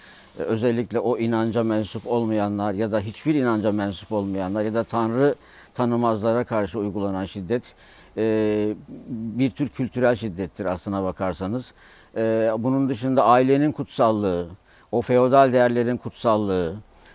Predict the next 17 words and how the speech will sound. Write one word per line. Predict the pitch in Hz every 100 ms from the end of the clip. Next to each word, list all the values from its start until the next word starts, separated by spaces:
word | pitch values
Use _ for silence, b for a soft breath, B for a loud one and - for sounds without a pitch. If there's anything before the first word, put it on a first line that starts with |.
| b
e, | 104 107 107
bunu | 131 143
sorgulamaya | 135 120 123 120 120 117
kalktığınızda | 120 110 101 113 107 101
yine | 113 113 107
bir |
şiddetle, | 107 113 98 104 101
e, | 104 85 107 95
karşı | 87 104 101 -
karşıya | 104 95 101
kalabilirsiniz. | 95 104 101 95 92 82 85 113 - - B B B
Bütün | 143 151 262
iktidar | 190 175 165 202
ilişkileri | 165 - 151 240
aslında | 190 202
şiddet | 165 151 139
içerirler. | 110 110 90 82 71 -